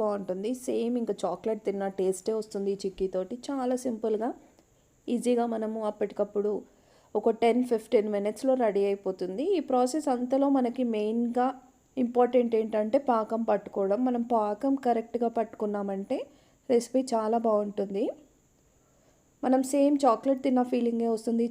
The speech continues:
చిక్కీస్ తిన్నప్పుడు. ఇలా మనం ఎన్ని చేసి పెట్టినా వన్ టూ డేస్లో ఖాళీ అయిపోతే అంత బాగుంటుంది టేస్ట్. పిల్లలకి చాలా నచ్చుతుంది.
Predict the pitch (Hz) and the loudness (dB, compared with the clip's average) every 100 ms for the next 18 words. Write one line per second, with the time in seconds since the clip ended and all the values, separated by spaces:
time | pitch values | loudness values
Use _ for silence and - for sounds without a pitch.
0 | - 226 233 240 233 220 214 208 269 320 | -4 -6 -4 -4 -4 -4 -2 -2 0 2
1 | 294 - - _ _ _ 277 262 262 240 | 0 -2 -14 _ _ _ 4 6 6 4
2 | 247 233 247 285 277 262 240 247 247 240 | 2 2 2 2 2 4 4 4 2 2
3 | 233 247 220 226 247 240 208 226 247 254 | 0 0 0 0 0 2 2 2 2 2
4 | 247 220 214 214 208 202 190 202 233 220 | 2 2 4 4 2 0 -2 -2 -4 -4
5 | 208 - 208 202 202 214 240 214 208 190 | -6 -2 0 0 -2 -4 -4 -4 -2 -2
6 | 202 - 214 208 214 - - 190 220 233 | -2 -4 -2 0 -2 -4 -4 -2 0 -2
7 | 226 202 - - 208 214 | -2 -4 -8 -10 -4 -4